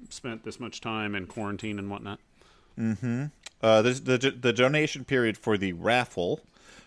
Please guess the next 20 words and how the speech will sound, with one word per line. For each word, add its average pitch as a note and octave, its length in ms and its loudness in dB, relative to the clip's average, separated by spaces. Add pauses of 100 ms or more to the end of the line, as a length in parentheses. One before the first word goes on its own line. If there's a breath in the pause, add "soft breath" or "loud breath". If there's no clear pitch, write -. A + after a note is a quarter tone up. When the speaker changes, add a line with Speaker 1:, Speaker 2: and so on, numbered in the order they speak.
(200 soft breath)
Speaker 2:
uh, F2+ 760 4 (100)
the F#2 140 -2
charity C3 400 4
raffle G#2+ 480 6
to - 180 -6
get F#2+ 200 -2
some G2 140 -6
Flophouse G2+ 460 2
merch, F#2+ 500 -4 (500 soft breath)
has F#2+ 480 6
ended. G#2+ 360 4
I G#2 120 6
haven't G2 320 4 (240)
chosen G2+ 480 2
the F#2+ 100 4
winners F#2+ 460 4
randomly F#2 420 2
yet, F#2 300 4
but F2+ 180 6
I F2 540 -2